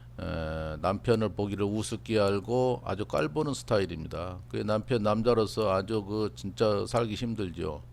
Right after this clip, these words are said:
그 자기는 모르죠. 자기는 말을 함부로도 모르는 거예요. 에, 말을 함부로 한다. 이제 구설수가 따른다. 아, 안하무익이다. 웃사람한테도 말을 함부로 한다. 그러니 어떻게 되겠습니까?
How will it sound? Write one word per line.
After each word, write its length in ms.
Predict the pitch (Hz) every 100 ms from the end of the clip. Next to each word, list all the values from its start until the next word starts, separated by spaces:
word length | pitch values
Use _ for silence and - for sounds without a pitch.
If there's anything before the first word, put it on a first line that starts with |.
| - - -
그 120 | 117
자기는 560 | 117 123 139 147 135 110
모르죠. 600 | 117 120 113 90 95 104
자기는 340 | 107 107 101
말을 280 | 101 104 98
함부로도 420 | 123 117 110 107
모르는 400 | 110 107 87 82
거예요. 300 | 76 78 85 - - - - - - -
에, 140 | 95 90
말을 400 | 90 101 113 104
함부로 360 | 120 117 117 110
한다. 400 | 104 104 120 113
이제 220 | 107 110
구설수가 640 | - 113 104 110 - 90 82
따른다. 600 | 87 82 76 69 69 - - - - - - - -
아, 240 | 87 76 80
안하무익이다. 1000 | 107 110 107 107 98 92 95 117 123 117 - - - - - -
웃사람한테도 720 | 92 - 117 110 104 - 98
말을 300 | 98 101 98
함부로 360 | 110 104 92
한다. 360 | 85 82 78 73 -
그러니 220 | 113 113
어떻게 280 | 113 127 120
되겠습니까? 840 | 110 92 - 80 73 - -